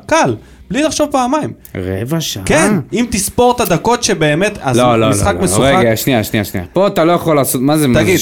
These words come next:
Speaker 1: רגע,
Speaker 2: שכונה?
Speaker 1: שנייה, שנייה.
Speaker 2: רגע, שנייה, אני אסביר לך למה אי אפשר
Speaker 1: כששחקן
Speaker 2: רבע
Speaker 1: נופל,
Speaker 2: שעה.
Speaker 1: שנייה.
Speaker 2: אני אסביר לך
Speaker 1: כששחקן
Speaker 2: מה
Speaker 1: נופל, סבבה? בלי קשר למשחק. עכשיו קבוצה נלחמת על תוצאה ורוצה למשוך זמן. שחקן נופל, מישהו הוציא לחוץ.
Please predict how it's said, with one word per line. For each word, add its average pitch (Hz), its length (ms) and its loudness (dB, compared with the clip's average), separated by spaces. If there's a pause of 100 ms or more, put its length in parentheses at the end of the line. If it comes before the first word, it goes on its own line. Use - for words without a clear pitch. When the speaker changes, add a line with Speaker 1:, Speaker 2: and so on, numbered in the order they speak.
Speaker 1:
רגע, 170 220 2
Speaker 2:
שכונה? 175 160 2
Speaker 1:
שנייה, 190 120 2 (160)
שנייה. 160 200 0
Speaker 2:
רגע, 214 180 2
שנייה, 160 220 0
אני 147 120 2
אסביר 131 220 0
לך 202 80 -2
למה 214 120 2
אי 214 40 2
אפשר 214 160 2
Speaker 1:
כששחקן 240 220 0
Speaker 2:
רבע 208 100 2
Speaker 1:
נופל, 208 140 0
Speaker 2:
שעה. 143 220 0 (180)
Speaker 1:
שנייה. 120 240 -4
Speaker 2:
אני 110 80 2
אסביר 110 260 0
לך 165 60 2
Speaker 1:
כששחקן 175 220 2
Speaker 2:
מה 240 60 0
Speaker 1:
נופל, 151 380 -2 (380)
סבבה? 208 380 0 (280)
בלי 285 160 -4
קשר 214 240 0
למשחק. - 460 -4 (380)
עכשיו 202 240 -6
קבוצה 202 580 0
נלחמת 190 440 0
על 156 120 0
תוצאה 143 680 0
ורוצה 135 320 -2
למשוך 151 300 -2
זמן. 113 240 -4 (300)
שחקן 202 300 -2
נופל, 240 400 -2 (540)
מישהו 190 280 -2
הוציא 156 260 -2
לחוץ. 147 500 -4